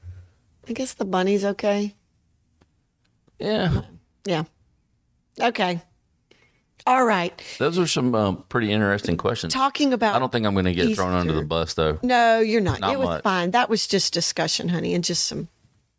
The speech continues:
Speaker 1: fact, fun facts.
Speaker 2: Fun facts.
Speaker 1: Fun Easter facts.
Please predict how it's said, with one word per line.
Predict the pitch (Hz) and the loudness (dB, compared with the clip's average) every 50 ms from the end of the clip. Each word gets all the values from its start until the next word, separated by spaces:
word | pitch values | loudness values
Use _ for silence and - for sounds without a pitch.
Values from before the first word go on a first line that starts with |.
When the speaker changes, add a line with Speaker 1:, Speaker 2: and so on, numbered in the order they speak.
| _ _ - | _ _ -12
Speaker 1:
fact, | - - - - - 139 - - - | -12 -10 -8 -8 -8 -8 -10 -8 -6
fun | - - 240 220 208 208 | -2 0 0 2 2 0
facts. | - - - - 180 107 | 0 -2 -2 -2 0 0
Speaker 2:
Fun | 104 101 92 | 0 0 0
facts. | - 92 87 82 76 - - _ _ _ _ - - 90 - | 0 0 0 0 -2 -4 -6 _ _ _ _ -8 -6 -4 -2
Speaker 1:
Fun | 240 220 196 185 - - | 0 0 2 0 0 0
Easter | 190 165 - - - 160 | 0 0 0 -2 -2 -4
facts. | - - - - - - - _ _ - - - - - - - - | -4 -4 -6 -6 -6 -8 -8 _ _ -10 -8 -6 -6 -6 -8 -10 -12